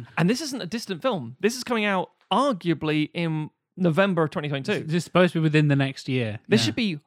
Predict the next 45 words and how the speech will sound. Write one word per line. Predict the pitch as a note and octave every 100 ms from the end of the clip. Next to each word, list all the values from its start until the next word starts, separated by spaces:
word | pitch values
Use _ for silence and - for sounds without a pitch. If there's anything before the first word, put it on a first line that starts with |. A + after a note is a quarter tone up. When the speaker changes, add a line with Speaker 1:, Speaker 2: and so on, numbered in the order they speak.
| _
Speaker 2:
well | C3 C3+ F#3 G#3
into | F3 E3
post-production | F3 E3 E3+ D#3 D3 C3+
by | A2
now. | G#2 -
Speaker 3:
<laughs> | G#3+ G#3+ G3+
Speaker 1:
Yeah. | G3 A#2 A#2 _ - - - _ _
Speaker 3:
Yeah. | B2+ A#2 A2 -
Speaker 2:
I | E3+
don't, | E3+ F3+ E3+ D#3+ _ E3+
I |
don't, | F3 A3+ A#3
I | F#3+
don't | A#3+ A#3+
see | - - F3+
it |
Speaker 3:
I | C3+
Speaker 2:
being |
Speaker 3:
wonder | C#3+ C#3
if | C#3
it |
Speaker 2:
postponed | D3 C#3
Speaker 3:
gets | C3+
Speaker 2:
or |
delayed. | C#3 A2+
Speaker 3:
pushed | B2+
out | B2+ A#2+
of | A#2
this | A#2+ -
Speaker 2:
I | A#2 - _ -
don't | A#2 A2+ -
think | B2 B2
it |
Speaker 3:
phase | B2
Speaker 2:
will. | A#2 G#2+ A2+
Speaker 3:
or, |
Speaker 2:
I | B2+
think | C3
Speaker 3:
yeah. | B2
Speaker 2:
they'll | A#2 G#2 _ _ _ -
get | C3+ -
something | - - C3+ C3+ - A2+
out, | G#2+ G#2+ -
and |
I | A2